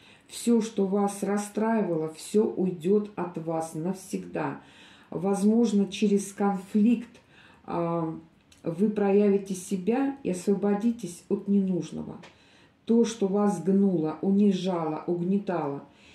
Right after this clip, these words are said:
Период ре-, революционного настроя.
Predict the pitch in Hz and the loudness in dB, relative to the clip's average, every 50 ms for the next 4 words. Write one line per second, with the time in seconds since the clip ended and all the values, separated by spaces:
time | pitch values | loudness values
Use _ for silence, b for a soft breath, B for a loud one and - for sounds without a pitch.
0 | B B B B B - 220 220 208 208 214 220 226 226 220 220 202 202 - - | B B B B B 2 4 6 6 8 6 6 4 4 2 2 2 2 2 2
1 | 175 175 196 220 226 220 226 220 220 220 - - 240 226 214 196 175 165 160 156 | 2 4 4 4 6 4 4 2 2 0 0 2 2 4 4 4 2 0 -2 -4
2 | 160 160 156 165 160 - - - 165 160 156 156 - 156 | -4 -4 -6 -6 -8 -8 -10 -10 -6 -4 -4 -4 -4 -6